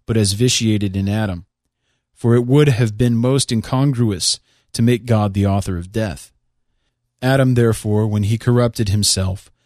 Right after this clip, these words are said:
transmitted the contagion to all his posterity. For a heavenly judge, even our Savior himself, declares that all are by birth vicious and depraved, when he says that that which is born of the flesh is fleshy.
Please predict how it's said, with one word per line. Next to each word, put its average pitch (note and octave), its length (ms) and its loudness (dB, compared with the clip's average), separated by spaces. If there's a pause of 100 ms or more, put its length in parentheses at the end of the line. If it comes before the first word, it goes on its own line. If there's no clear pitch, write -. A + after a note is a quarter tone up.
(140)
transmitted B2 600 2
the A2+ 80 0
contagion A#2 720 0
to A2 200 -2
all A2 180 0
his G2 180 -2
posterity. G2+ 760 -2 (540)
For B2+ 200 2
a B2 60 4
heavenly D#3+ 380 2
judge, A2 460 2
even C3 220 0
our A#2+ 100 0
Savior C#3+ 400 0
himself, G2+ 600 -4 (380)
declares B2+ 420 0
that B2 120 -2
all C#3+ 440 2
are B2 120 -4
by A2+ 240 0
birth B2+ 460 -2
vicious A#2+ 540 0
and A2 140 -4
depraved, F#2 600 -8 (340)
when G#2 140 0
he A2 100 2
says A#2+ 460 2
that A2 300 -6
that B2+ 280 -2
which A#2+ 200 -4
is G#2 120 -2
born A#2 320 0
of G#2 100 -4
the G2+ 100 -8
flesh A2 380 -4
is F2 160 -4
fleshy. - 520 -8